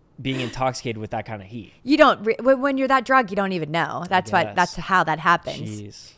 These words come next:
Speaker 2: You don't even
Speaker 1: Yeah.
Speaker 2: realize it, and you're just,
Speaker 1: That's true.
Speaker 2: you just pass out.
Speaker 1: Um, yeah, 'cause the alcohol would warm you up even more.
Speaker 2: I didn't, I don't know. Uh, but yeah, a lot of people there. Um, the demographic was wild. You
Speaker 1: Yeah, it was all
Speaker 2: have
Speaker 1: over the place.
Speaker 2: young,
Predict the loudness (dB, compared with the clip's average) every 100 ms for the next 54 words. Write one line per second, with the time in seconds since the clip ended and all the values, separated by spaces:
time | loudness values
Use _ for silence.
0 | 0 0 2 -2 0 2 4 4 0 -4
1 | -6 -6 -6 -4 -6 -8 _ _ -12 -10
2 | -8 -8 -10 -12 -14 -12 -12 -10 -10 -6
3 | -6 -8 -14 _ -8 -8 -8 -10 -16 -20
4 | _ _ _ _ _ _ _ _ -10 -8
5 | -8 -10 -8 -10 -8 -8 -8 -8 -8 -6
6 | -8 -8 -12 -10 -10 -12 -14 -20 -20 _
7 | _ _ _ _ _ _ _ _ -20 -12
8 | -4 -4 -4 -10 -10 -8 -8 -10 -14 -16
9 | _ _ -18 -12 -8 -4 0 2 2 6
10 | 8 8 4 -2 0 2 2 2 0 -4
11 | -14 -20 _ -2 2 2 2 0 -2 -10
12 | -4 2 4 4 2 2 2 0 -8 -8
13 | -4 -6 -6 -10 -10 -6 2 4 6 6
14 | 2 -2 -8 -12 -12 -8 4 6